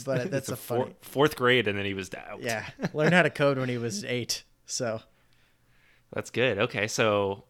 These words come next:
Speaker 2: oh for one. Here's, here's first one for you. Where did Mark approach Eduardo about the idea for Facebook?
Speaker 1: Um,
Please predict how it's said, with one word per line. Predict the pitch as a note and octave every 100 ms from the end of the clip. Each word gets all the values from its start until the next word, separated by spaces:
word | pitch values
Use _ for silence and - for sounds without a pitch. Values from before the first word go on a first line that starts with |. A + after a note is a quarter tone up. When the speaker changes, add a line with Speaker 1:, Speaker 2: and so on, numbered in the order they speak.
| _
Speaker 2:
oh | B2
for | B2+ B2+
one. | A2+ G#2+ F#2+
Here's, | F#2 A2+ G2+ -
here's | - A#2
first | - A2+ -
one | G#2
for | F#2+ G2
you. | G2 G2 F#2+ _ _ _ _ _ _ -
Where | A#2 E3
did | G#3
Mark | A2+ G#2 A2+ A#2 - -
approach | G#2+ - A2 G2+
Eduardo | G#2+ F#2+ F#2 F2+ F2+ F2 F2+ - - - -
about | A2 F#2+ F#2+ F#2+
the | G2
idea | F2+ F#2+ F#2
for | -
Facebook? | - - - - - - - _ _ _ _ _ _ _ _ _ _ _ _ _ _ _ _ _ _ _ _ _ _ _ _ _ _ _ _ _ _ _ _ _ _ _ _ _ _ _ _ _ -
Speaker 1:
Um, | C3+ B2 A2+ G#2 G2 G2